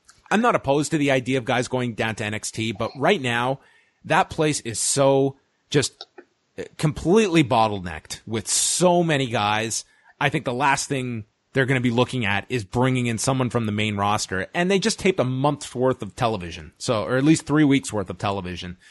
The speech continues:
that I don't see that as an option at all. They're not taking one of their viable guys off the road and putting him in N X T. So I don't see that happening at all.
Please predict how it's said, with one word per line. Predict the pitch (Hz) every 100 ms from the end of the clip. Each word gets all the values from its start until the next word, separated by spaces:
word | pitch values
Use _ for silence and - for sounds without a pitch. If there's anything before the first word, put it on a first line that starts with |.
| - _ _
that | 104 98 - _
I | 151 143
don't | 131 139
see | -
that | 131 117
as | 107
an | 107
option | 101 101 113
at | 92
all. | 82 76
They're | 151
not | 170 175
taking | 156 135 131 113 101 _
one | 123 143
of |
their | 135
viable | 113 110 117 110
guys | 98 98 101 113
off | 107 -
the |
road | 95 98 95 92 - - _ -
and | 104 95 92 85 - - _ _ _ -
putting | 123 101
him | 95
in | 92
N | 87
X | 82 -
T. | - 82
So | 82 104 78
I | 117
don't | 113 92 -
see | 101
that | 82 78
happening | 69 - 64 64
at |
all. | 60